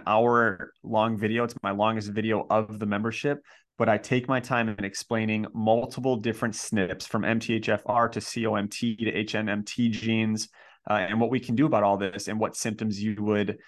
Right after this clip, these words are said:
experience. I had a lot of good feedback today on Instagram, um, saying that it really kind of blew their mind because they've been talking about methylation for ten years and they learned everything in one hour,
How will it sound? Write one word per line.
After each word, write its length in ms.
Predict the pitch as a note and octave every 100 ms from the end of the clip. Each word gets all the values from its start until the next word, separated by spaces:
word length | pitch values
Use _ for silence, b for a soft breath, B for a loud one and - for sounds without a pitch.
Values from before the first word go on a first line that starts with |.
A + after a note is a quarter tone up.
| b
experience. 420 | - - A#2+ G#2+ G2+
I 40 |
had 140 | A#2+
a 20 | A2+
lot 200 | A2 B2+
of 60 |
good 140 | A#2+ -
feedback 400 | B2 G2 F2+ -
today 200 | - G2
on 80 | G2
Instagram, 580 | G#2 - G#2 F2+ F2 D#2 -
um, 360 | G2 E2+ E2+ E2+
saying 220 | - G#2
that 160 | G2+ E2+
it 120 | F#2+ E2+ -
really 460 | G#2 G#2 G2 F#2+ b b b
kind 100 | -
of 60 | G#2
blew 160 | A2+ G#2
their 100 | G2+
mind 320 | G#2 A2 G#2
because 320 | G2+ A2+ G2+
they've 200 | G#2+ G2+ -
been 120 | G2+
talking 280 | A2+ G#2+ A2
about 120 | F2+
methylation 420 | G#2 G#2+ G#2 G#2+
for 80 | G#2
ten 300 | - A2+ G#2+
years 400 | G#2+ G#2 G2+ - b b -
and 140 | - G#2
they 80 | G#2
learned 460 | G#2 G#2+ G#2+ G2 - _ -
everything 540 | A#2+ A2 A2+ A2 G#2
in 260 | - G#2+ G2+
one 200 | A2 G#2+
hour, 580 | G#2 G2+ G#2 G2+ A2+